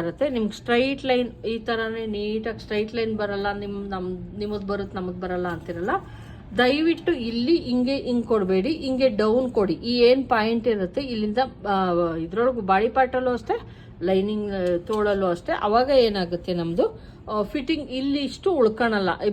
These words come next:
ಬಾಡಿ ಪಾರ್ಟಲ್ಲೂ ಇಷ್ಟು ಉಳ್ಕೊಂಡು ಇದ್ರಲ್ಲೂ ಇಷ್ಟು ಉಳ್ಕೊಂಡ್ರೆ ಇಲ್ಲಿ ಕಂಕ್ಳಲ್ಲಿ ಹಿಂಗೆ ಆಗ್ತಾ ಇರ್ತದೆ, ನೀವು ಸ್ಟಿಚ್ ಹಾಕ್ಬೇಕಾದ್ರೆ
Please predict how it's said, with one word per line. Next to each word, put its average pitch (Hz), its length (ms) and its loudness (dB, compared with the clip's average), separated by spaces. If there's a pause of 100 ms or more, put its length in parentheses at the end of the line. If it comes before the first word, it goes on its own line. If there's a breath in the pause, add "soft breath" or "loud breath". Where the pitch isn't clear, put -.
ಬಾಡಿ 220 240 4
ಪಾರ್ಟಲ್ಲೂ 262 380 2
ಇಷ್ಟು - 180 -8
ಉಳ್ಕೊಂಡು 247 340 0
ಇದ್ರಲ್ಲೂ 226 320 2
ಇಷ್ಟು 214 200 -8
ಉಳ್ಕೊಂಡ್ರೆ 175 500 -4
ಇಲ್ಲಿ 269 200 -6
ಕಂಕ್ಳಲ್ಲಿ 269 440 0
ಹಿಂಗೆ 214 200 2
ಆಗ್ತಾ 196 240 -2
ಇರ್ತದೆ, 208 380 -4
ನೀವು 208 220 -2
ಸ್ಟಿಚ್ 214 280 -8
ಹಾಕ್ಬೇಕಾದ್ರೆ 202 520 -6